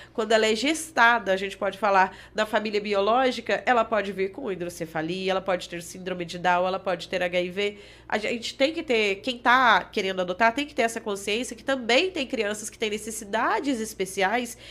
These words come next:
e que esperam uma família que possam cuidar. É claro que daí é, tem todo o estudo psicossocial, né, pra saber se a família vai ter condições, não só, é, psicológicas, mas também financeiras, dependendo do, do quadro da criança, né, como você falou,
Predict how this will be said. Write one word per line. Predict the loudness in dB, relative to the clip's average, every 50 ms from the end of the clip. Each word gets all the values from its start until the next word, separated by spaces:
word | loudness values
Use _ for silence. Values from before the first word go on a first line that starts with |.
| -16 -8
e | -8 -2
que | 0 0
esperam | 0 0 -2 0 2 4 4 4 4 2 2
uma | 2 2 2
família | 2 0 -2 -2 -2 -2
que | -2
possam | -4 -2 2 4 4 4 4 2 -2 -6 -8 -6
cuidar. | -6 -4 -2 0 0 2 2
É | 0
claro | 2 4 4 4 4
que | 2
daí | 0 0 2 2
é, | 0 0 -4 -12 -20 -20 -20 -20 -20 -20 -8 -4
tem | -4 -2 0
todo | 2 2 2
o | 2
estudo | 2 0 -2 -2 -2
psicossocial, | -4 -6 -6 -6 -6 -4 -4 -6 -6 -2 2 2 2 2 2 0
né, | -2 -2
pra | -2 -4
saber | -4 -4 -6 -6 -6
se | -6
a | -6
família | -6 -4 -4 -2 -2 -2
vai | 0 0 -2
ter | -2 -4 -4
condições, | -4 -4 -4 -4 -6 -6 -2 0 0 0 0 -2 -4 -8 -12 -16 -20 -20 -10 -4
não | -2 0 0 0
só, | -2 0 2 4 4 4 4 0 -6 -16 -6
é, | 0 2 4 4 4
psicológicas, | 4 0 -4 -2 0 2 2 4 4 4 4 4 4 2 0 -2 -4 -4 -4 -4 -4
mas | -6 -4 -4
também | -6 -6 -6 -6
financeiras, | -6 -6 -6 -4 -4 -4 -4 -4 -6
dependendo | -4 -4 -4 -2 -2 -4 -4 -2
do, | -2 -2 -2 0 -2 -2 -4 -4
do | -6 -8 -2
quadro | 2 4 6 6 4 4 0 0 -2 0
da | 0 -2 -2
criança, | 0 -2 0 0 0 0 -2 -4 -4 -6
né, | -6
como | -4 -6 -6
você | -6 -6 -6 -6 -4
falou, | -2 0 2 2 2 0